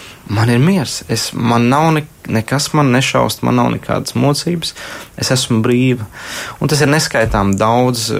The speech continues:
kur ir cilvēki, kas ir piedoši, arī tiem, kas ir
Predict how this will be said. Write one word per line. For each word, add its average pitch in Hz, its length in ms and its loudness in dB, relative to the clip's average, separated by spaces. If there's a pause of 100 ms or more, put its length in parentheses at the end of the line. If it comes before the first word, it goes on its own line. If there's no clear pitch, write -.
(280)
kur 113 160 -4
ir 113 100 -2
cilvēki, 120 640 0
kas - 140 -6 (100)
ir - 160 -10
piedoši, 57 640 -2 (720)
arī 110 240 0
tiem, 120 240 2
kas - 260 -4
ir 113 160 0